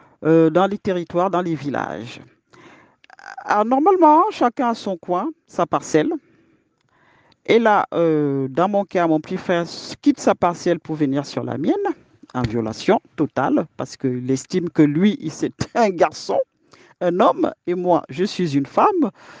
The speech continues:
Donc, dans la tradition africaine, d'après lui, c'est lui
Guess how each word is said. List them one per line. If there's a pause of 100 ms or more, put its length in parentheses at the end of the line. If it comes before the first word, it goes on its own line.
(140)
Donc,
dans
la
tradition
africaine,
d'après
lui, (560)
c'est
lui